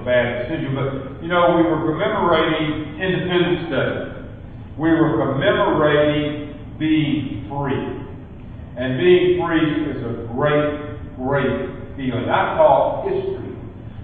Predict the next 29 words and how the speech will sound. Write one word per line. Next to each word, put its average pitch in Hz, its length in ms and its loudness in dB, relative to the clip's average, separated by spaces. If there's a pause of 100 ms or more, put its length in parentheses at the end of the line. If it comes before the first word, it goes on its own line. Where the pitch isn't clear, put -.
to 120 80 -4
high 165 320 8
school 143 240 -2
students 143 420 -4
for 120 200 -8
forty 151 340 0
years, - 640 0 (340)
uh, 123 520 2
of 127 60 -2
my 131 280 6
life, 127 560 8 (240)
and 139 500 2
I 139 600 6
appreciate - 960 0
our 131 180 0
nation's 151 460 0
history. 139 340 -4
I - 260 2
appreciate 165 1000 -2
the 135 320 -4
freedom 160 380 2
that 143 160 -2
we 156 80 2
enjoy 151 800 2
as 143 260 0
Americans. 151 800 2 (300)
And, 156 240 2
you 151 60 0
know, 170 520 4